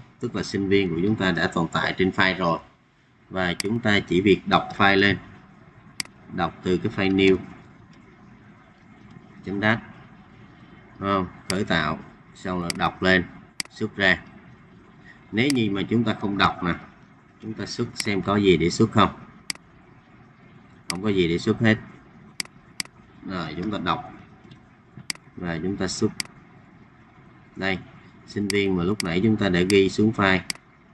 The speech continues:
đọc file thành công. Vậy một số bạn không đọc và ghi file được, lý do tại sao? Như vậy trong cái sinh viên này nè, bạn phải implement cái serial.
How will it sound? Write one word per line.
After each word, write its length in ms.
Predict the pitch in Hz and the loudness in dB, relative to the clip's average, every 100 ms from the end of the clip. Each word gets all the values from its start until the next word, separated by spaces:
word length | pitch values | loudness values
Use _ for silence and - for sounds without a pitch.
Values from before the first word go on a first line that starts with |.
| - - - - | -20 -18 -16 -12
đọc 160 | 92 - - | -10 -10 -4
file 160 | 92 | -2
thành 180 | 92 82 | -2 -4
công. 240 | 82 90 90 - - - - - - - - - | 2 0 0 -10 -20 -20 -20 -20 -20 -20 -18 -8
Vậy 180 | 87 87 | -4 0
một 220 | 92 - | -2 -2
số 200 | 135 147 | -2 4
bạn 320 | 107 80 82 - - - | 4 4 0 -6 -16 -8
không 380 | 131 120 120 110 | 0 2 4 4
đọc 380 | 92 - - - | 2 0 -14 -8
và 100 | 90 | -4
ghi 180 | 92 107 | -2 -2
file 200 | 117 107 | 2 4
được, 320 | 104 87 - 92 | 4 2 0 4
lý 180 | 113 | 6
do 180 | 117 104 | 6 4
tại 180 | 85 82 | 2 0
sao? 280 | - 107 95 - - _ - - - - _ - | 2 2 0 -10 -20 _ -20 -20 -20 -20 _ -12
Như 100 | 110 | -6
vậy 140 | 101 90 | -4 -2
trong 300 | 110 110 104 | 2 2 2
cái 220 | 113 123 | 2 0
sinh 280 | - 113 107 | 2 2 6
viên 220 | 113 107 | 6 6
này 120 | 95 | 4
nè, 160 | 90 85 - - - _ - - _ - | 2 0 -8 -20 -20 _ -20 -20 _ -14
bạn 440 | 92 85 78 90 - | -8 -6 -4 -6 -6
phải 340 | - 82 85 110 | -6 -4 -2 -2
implement 1040 | 98 92 87 - 104 101 95 87 85 82 80 - | 2 0 0 2 4 4 2 2 2 0 -4 -4
cái 520 | 90 92 98 110 127 - - - - - - - - | -2 2 6 6 4 -2 -14 -12 -14 -14 -20 -20 -20
serial. 800 | - - 98 92 92 90 87 82 | -14 -6 -2 2 2 2 0 -4